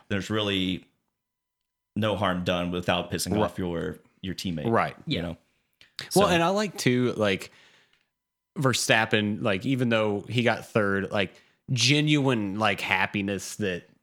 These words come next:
Speaker 2: Perez got first, you
Speaker 3: Yeah.
Speaker 2: know? There's no, like, hard feelings. Like, I think if on the same ticket, like, if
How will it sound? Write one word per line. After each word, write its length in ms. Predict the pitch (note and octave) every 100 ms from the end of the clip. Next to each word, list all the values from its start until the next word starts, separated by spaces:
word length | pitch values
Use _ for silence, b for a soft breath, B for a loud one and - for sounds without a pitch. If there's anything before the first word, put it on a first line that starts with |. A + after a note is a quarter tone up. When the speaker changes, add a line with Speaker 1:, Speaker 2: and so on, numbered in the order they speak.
| _
Speaker 2:
Perez 600 | - A2 G2 F#2+ F#2 -
got 360 | - F2 E2+ -
first, 440 | - E2 - -
you 100 | G#2
Speaker 3:
Yeah. 60 | G2
Speaker 2:
know? 200 | F#2+ F#2+ -
There's 200 | B2 A2+
no, 200 | C3 C3
like, 160 | A2
hard 280 | - A2 G#2
feelings. 320 | A2 A2 A2
Like, 260 | G2+ F#2 - _ _ B B B B _ _ _ _ _ _ _ _ _ _ _ _
I 160 | G#2 D#3+
think 300 | E3+ C#3 A#2+
if 200 | A#2+ - A#2+ G#2+ B2
on 160 | A#2+
the 100 | A2+
same 300 | G#2 B2+ A#2+
ticket, 400 | G2+ A2+ A2 B2+
like, 240 | A#2+ G#2 G2+
if 440 | G2 G#2 F#2+ -